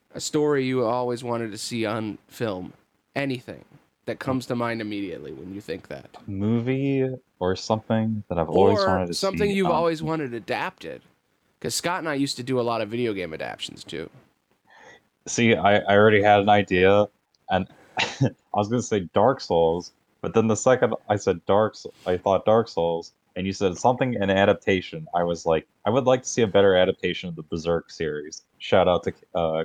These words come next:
Speaker 2: Kentaro Miura, rest in peace.
Speaker 1: Interesting.
Speaker 2: Maybe live action, maybe anime.
Speaker 1: Ooh.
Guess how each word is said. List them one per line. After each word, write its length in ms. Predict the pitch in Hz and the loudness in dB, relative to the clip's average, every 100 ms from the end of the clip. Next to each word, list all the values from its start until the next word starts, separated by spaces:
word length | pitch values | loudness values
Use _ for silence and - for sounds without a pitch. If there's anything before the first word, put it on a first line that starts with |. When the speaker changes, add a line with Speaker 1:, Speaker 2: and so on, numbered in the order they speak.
| - | -4
Speaker 2:
Kentaro 420 | 104 98 92 90 | -4 2 2 2
Miura, 340 | 87 87 85 78 | 0 -2 0 0
rest 220 | 87 - | -2 -4
in 80 | 85 | -8
peace. 420 | 92 80 - - _ _ - | -6 -6 -10 -20 _ _ -8
Speaker 1:
Interesting. 580 | 143 135 123 - 98 - _ _ - | -6 -6 -12 -10 -12 -12 _ _ -4
Speaker 2:
Maybe 240 | 131 139 | -2 0
live 320 | 120 110 117 | 2 4 6
action, 460 | 101 104 - 117 104 | 6 4 0 -8 -6
maybe 380 | 107 117 113 90 | -6 -4 -4 -4
anime. 560 | 90 95 95 98 98 98 _ _ - - | -6 -6 -6 -8 -8 -12 _ _ -20 -12
Speaker 1:
Ooh. 400 | 113 120 87 | -8 -6 -8